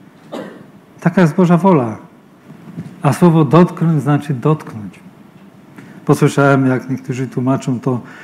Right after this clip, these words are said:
że tu chodzi o współżycie. Tak se lekko to przetłumaczają. Ja się może powtarzam w tym, ale,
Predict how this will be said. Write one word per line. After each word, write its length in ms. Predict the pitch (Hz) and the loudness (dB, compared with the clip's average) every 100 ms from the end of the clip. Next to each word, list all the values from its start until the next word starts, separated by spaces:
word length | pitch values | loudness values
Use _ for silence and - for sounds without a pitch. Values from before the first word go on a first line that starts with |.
| - - | -20 -8
że 320 | 123 123 127 | -4 -2 -4
tu 200 | - 127 | -4 0
chodzi 260 | 127 113 | 0 0
o 100 | 120 | -2
współżycie. 640 | 113 - 131 120 139 - - - - - - - - | -4 -6 -4 -2 -4 -4 -18 -20 -20 -20 -20 -20 -20
Tak 180 | - - | -20 -8
se 100 | 123 | -4
lekko 340 | 120 - 127 | -2 -4 -6
to 120 | - | -8
przetłumaczają. 760 | 113 - - 120 120 - 120 113 - - - - - - - - - - - - - - - - - - - - - - - - - - - - - - - | -8 -12 -8 -4 -2 -2 -2 -4 -6 -18 -20 -20 -20 -20 -20 -20 -20 -20 -20 -20 -20 -20 -20 -20 -20 -20 -20 -20 -20 -20 -20 -20 -20 -20 -20 -20 -20 -20 0
Ja 100 | 165 | 4
się 120 | 151 175 | 6 8
może 200 | 156 151 | 6 4
powtarzam 520 | 156 - 165 117 113 | 2 4 4 4 0
w 60 | |
tym, 200 | - 123 | 0 0
ale, 360 | 127 123 127 139 | 2 2 2 0